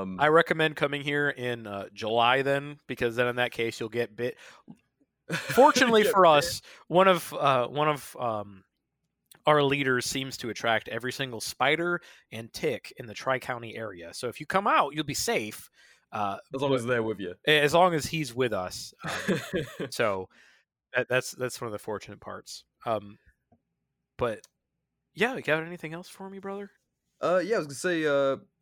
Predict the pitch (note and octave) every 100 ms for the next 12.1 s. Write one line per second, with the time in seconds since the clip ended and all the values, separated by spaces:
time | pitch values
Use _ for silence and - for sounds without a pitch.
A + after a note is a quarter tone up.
0 | - D3 D#3+ E3+ E3 D#3+ D3 B2 - -
1 | C#3 A#2+ - F3 D3+ B2 A2+ _ - C3
2 | C3+ B2+ C3 B2 A#2 A#2 - C3+ A#2 G#2
3 | G2 F#2 F#2+ F2+ - F#2+ - G2+ G2 F#2+
4 | F#2+ G2 - F#2+ F2+ F2+ - _ - -
5 | - A2 F#2+ F#2+ F#2+ - F#2 - F#2 G#2+
6 | - - F3+ D3 - C#3+ A#2 F2 F#2+ -
7 | - C3 B2+ C3 C3+ C#3+ D3 C3 A#2 A#2
8 | - B2+ A#2 A#2 G#2+ G2+ G2+ G2+ - G#2+
9 | - A2+ A2 G#2 G2+ - A2+ G#2 G2+ A2
10 | G#2+ G#2 G2+ G2 - G#2+ - G2+ G2 F#2+
11 | G2 G2+ F#2+ F#2+ - G2 G2 F#2 G2 F#2+
12 | -